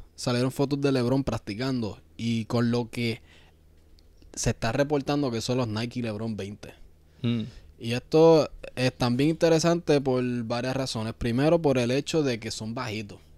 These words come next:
Speaker 1: Casi siempre
Speaker 2: Yeah.
Speaker 1: LeBron usa unos fucking tanques, parecen
Speaker 2: Tanque
Speaker 1: Transformers.
Speaker 2: inmenso de guerra, dos Optimus Primes ahí en los
Speaker 1: Sí,
Speaker 2: pies.
Speaker 1: sí, y en parte es por las necesidades que el hombre tiene. Seis ocho, doscientas cincuenta libras, un fucking tren que
Speaker 2: Ujú.
Speaker 1: corre
Speaker 2: Que,
Speaker 1: súper
Speaker 2: que coge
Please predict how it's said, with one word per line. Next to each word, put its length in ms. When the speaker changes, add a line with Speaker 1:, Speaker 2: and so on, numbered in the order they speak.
Speaker 1:
Casi 240
siempre 300
Speaker 2:
Yeah. 80
Speaker 1:
LeBron 540
usa 720
unos 220
fucking 340
tanques, 380
parecen 400
Speaker 2:
Tanque 160
Speaker 1:
Transformers. 580
Speaker 2:
inmenso 560
de 100
guerra, 380
dos 160
Optimus 460
Primes 440
ahí 180
en 100
los 80
Speaker 1:
Sí, 160
Speaker 2:
pies. 340
Speaker 1:
sí, 380
y 80
en 100
parte 340
es 60
por 160
las 180
necesidades 600
que 100
el 60
hombre 240
tiene. 280
Seis 300
ocho, 320
doscientas 540
cincuenta 480
libras, 400
un 100
fucking 380
tren 300
que 120
Speaker 2:
Ujú. 160
Speaker 1:
corre 280
Speaker 2:
Que, 40
Speaker 1:
súper 220
Speaker 2:
que 140
coge 140